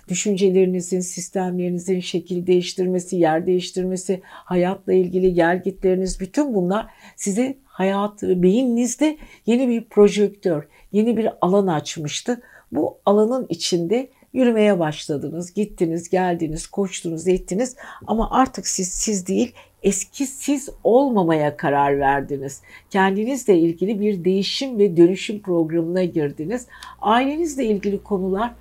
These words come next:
zaman zaman hala sizi rahatsız etse de tam da kopmuş sayılmazsınız zaten. Ama en azından komplike, bir komplike bir şekilde olayların nerede başlayıp nereye gideceğini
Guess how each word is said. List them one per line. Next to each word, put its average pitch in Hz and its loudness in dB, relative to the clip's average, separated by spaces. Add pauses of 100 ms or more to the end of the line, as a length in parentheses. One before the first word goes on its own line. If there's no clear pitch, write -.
(240)
zaman 240 -2
zaman 214 -4
hala 214 -2
sizi 165 -6
rahatsız 160 -4
etse 185 -2
de 254 -4 (280)
tam 262 -4
da 196 2
kopmuş 196 -6
sayılmazsınız 175 -2
zaten. 151 -6 (300)
Ama 247 -4
en 285 -6
azından 208 -4 (180)
komplike, 214 -2
bir 170 -10
komplike 190 -4
bir 208 -2
şekilde 180 -2 (320)
olayların 202 0
nerede 208 -2
başlayıp 214 -6
nereye 165 4
gideceğini 196 -2